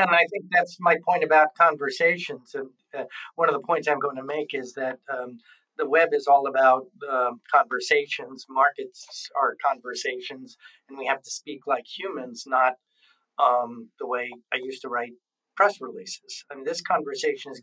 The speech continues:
getting more into details with you giving your own personal experience rather than it going through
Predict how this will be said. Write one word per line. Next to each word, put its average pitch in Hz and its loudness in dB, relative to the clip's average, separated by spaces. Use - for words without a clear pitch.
getting 135 -8
more 131 -6
into 131 -20
details - -10
with 123 -12
you 165 -8
giving 139 -4
your 127 -6
own 135 -10
personal 143 -6
experience 123 -14
rather 127 -2
than 117 -12
it 113 -18
going 117 -10
through 110 -14